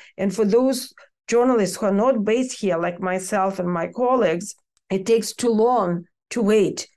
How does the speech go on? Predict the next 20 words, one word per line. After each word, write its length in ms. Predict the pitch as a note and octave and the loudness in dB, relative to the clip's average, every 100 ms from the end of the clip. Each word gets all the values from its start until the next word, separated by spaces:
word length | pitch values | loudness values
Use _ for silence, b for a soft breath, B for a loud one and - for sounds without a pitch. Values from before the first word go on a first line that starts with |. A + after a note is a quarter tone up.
| _ - | _ -2
Most 260 | G3+ A3+ | -2 0
publications 640 | A#3+ G3 G3 A3 A3+ G#3 F3+ | -2 -2 -2 -2 -2 -2 -2
don't 260 | G3+ G#3+ | -2 0
have 320 | G#3 F#3+ G#3 G3 | -2 -2 -2 -2
that 200 | F#3+ G3 | -2 -2
amount 380 | F#3+ F#3 F#3+ F#3+ | -2 -2 -2 -4
of 120 | F3 | -4
money 460 | F#3 A#3+ F#3+ G3+ G3+ B B - | -2 0 0 -2 -4 B B -6
and 220 | F3+ - F3+ E3 | -4 -4 -6 -2
don't 260 | G3 G#3 G3+ | 2 2 2
have 260 | G#3 G#3+ | 2 0
that 180 | F#3+ G3 | 0 0
much 300 | G#3 G3 - | 0 -2 -2
time, 400 | B3+ C#4 A3+ F3+ B B | -2 0 0 -4 B B
and 180 | - G#3+ | -2 2
they 140 | F#3+ G3 | 2 2
don't 240 | G#3+ G#3 | 2 2
make 200 | B3+ D#4 | 0 -2
it 120 | A#3 | -4
here. 380 | - F#3+ D#3+ - | -4 -4 -4 -4